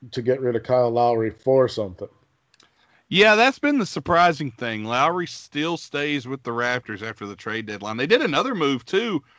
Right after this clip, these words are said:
Speaker 2: that I thought was them setting up to get rid of Kyle Lowry. They traded, uh, Matt Thomas to the Jazz for a future second-round pick, really giving up nothing to clear a roster spot.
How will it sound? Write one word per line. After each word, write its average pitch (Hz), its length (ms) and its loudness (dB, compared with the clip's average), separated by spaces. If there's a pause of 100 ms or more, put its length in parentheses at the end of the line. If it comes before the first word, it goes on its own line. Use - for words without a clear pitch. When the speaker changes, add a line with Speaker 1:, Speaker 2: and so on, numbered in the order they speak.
(340)
Speaker 2:
that 131 120 -4
I 165 140 4
thought 202 420 2
was 160 160 -6
them 175 200 -6
setting 165 460 -6
up 147 380 -2 (520)
to 147 400 0
get 147 560 -2 (160)
rid 147 260 -2
of 139 120 -8
Kyle 151 300 0
Lowry. 151 400 -2
They 123 200 -4
traded, 170 760 -4 (600)
uh, 135 280 4
Matt 151 380 0
Thomas 175 600 -4
to 147 140 -10
the 135 120 -8
Jazz 135 680 -2
for 127 280 -8
a 120 40 -6
future 147 360 -8
second-round 135 680 -8
pick, 139 240 -2
really 147 220 -4
giving 135 240 -2
up 131 80 -6
nothing 127 420 -4
to 110 60 -10
clear 135 240 -4
a 113 60 -2
roster 120 460 -2
spot. 113 440 -4